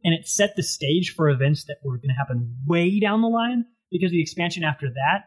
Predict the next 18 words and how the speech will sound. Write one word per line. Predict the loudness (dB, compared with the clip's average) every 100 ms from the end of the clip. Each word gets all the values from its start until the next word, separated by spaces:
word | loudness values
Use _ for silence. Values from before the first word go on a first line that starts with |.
| -4
the | -2
dude | 0 0 2 2
who | 0
won | 2 4
in | 4 2
combat, | 0 0 2 2 0 -8 _ _ -2
uh, | 0 0 0
ended | 2 2
up | 0 -6 -20 _ -4
becoming, | -2 0 2 2
like, | 0 -2 -6 _ -10 0
the | 2 0 -4 _ _ _ -4
actual | -2 0 0 0
war | 2 0
chief, | 0 0 0 0
and | 0 2
he | 4
messed | 4 2 -2